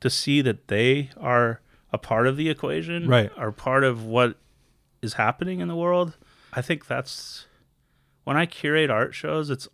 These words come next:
Speaker 1: always for that reason. It's not, like, I'm not a curator. I'm, uh, like, I didn't even know what the word meant when I first got asked to put on <laughs> other people's art shows, but, like,
Speaker 2: But you've curated a ton of
Speaker 1: I've,
Speaker 2: shows.
Speaker 1: yeah, but I, like, I did it. I didn't study it.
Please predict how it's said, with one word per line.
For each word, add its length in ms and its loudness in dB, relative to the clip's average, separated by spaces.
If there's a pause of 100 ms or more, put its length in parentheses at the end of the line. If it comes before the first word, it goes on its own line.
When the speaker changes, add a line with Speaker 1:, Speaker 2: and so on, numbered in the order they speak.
Speaker 1:
always 480 0
for 220 -12
that 240 -4
reason. 380 -8
It's 160 -14
not, 280 -6 (920)
like, 160 -6
I'm 160 -6
not 220 0
a 40 -6
curator. 540 -6
I'm, 160 -8
uh, 200 -14 (140)
like, 220 -8
I 80 0
didn't 140 -2
even 140 -2
know 100 -4
what 100 -10
the 80 -12
word 180 -6
meant 280 -8
when 100 -8
I 80 -6
first 380 -10
got 180 -8
asked 280 -6
to 80 -12
put 200 -10
on 80 -14
<laughs> 60 -8
other 260 -2
people's 400 -8
art 220 -6
shows, 300 -4
but, 160 -4
like, 220 2 (220)
Speaker 2:
But 120 4
you've 180 6
curated 420 6
a 60 -2
ton 260 -2
of 60 6
Speaker 1:
I've, 80 6
Speaker 2:
shows. 340 2
Speaker 1:
yeah, 240 4
but 160 2
I, 160 4
like, 340 0 (240)
I 120 -2
did 200 0
it. 200 -2
I 140 -2
didn't 200 0
study 400 -2
it. 200 -4